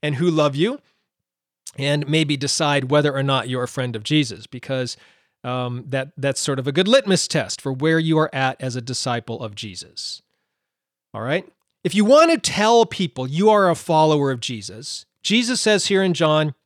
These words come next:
thirteen thirty-five that you do it by loving other people, loving one another. The person who loves others unconditionally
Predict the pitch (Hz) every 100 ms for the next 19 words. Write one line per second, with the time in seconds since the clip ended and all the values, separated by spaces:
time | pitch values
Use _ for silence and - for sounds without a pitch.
0 | - 170 - 156 143 143 _ _ _ _
1 | _ _ _ 139 175 - 139 135 135 -
2 | _ _ _ _ 135 151 139 160 185 160
3 | 151 151 135 135 156 156 151 156 151 147
4 | - _ - 131 120 127 123 107 _ -
5 | 110 - - _ - 127 156 160 160 156
6 | 151 127 _ 120 127 127 120 98 82 85
7 | _ _ - 160 - 254 - 269 220 208
8 | 180 196 214 226 214 - - 175 190 190
9 | 175 - - 214 262 262 247 233 202 -
10 | 147 113 92